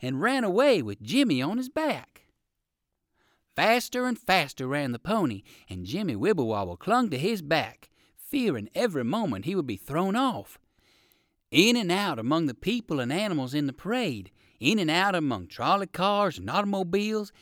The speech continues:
in and out and from one side to another of the street ran the frightened pony. "Oh, poor Jimmy will be killed!" cried Percival.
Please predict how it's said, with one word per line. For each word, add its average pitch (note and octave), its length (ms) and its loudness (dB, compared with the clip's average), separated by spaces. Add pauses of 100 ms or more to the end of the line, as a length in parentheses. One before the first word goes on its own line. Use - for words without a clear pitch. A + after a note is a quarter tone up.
(220)
in G#3+ 320 0
and D#3 160 2
out G#3 220 2
and C#3 100 -12
from G#2 220 -6
one G3 220 0
side G#3+ 360 -4
to D3+ 160 -2
another D#3+ 420 0
of D3+ 60 -2
the E3+ 80 -8
street A#3 440 -4
ran B2 240 -4
the C3 40 -8
frightened C#3 420 -10
pony. A3 400 0 (760)
"Oh, - 300 6 (300)
poor A#3+ 220 8
Jimmy B3 320 6
will F#3+ 160 8
be A#3+ 160 4
killed!" A3+ 640 4 (560)
cried D3+ 300 -4
Percival. B2 540 -4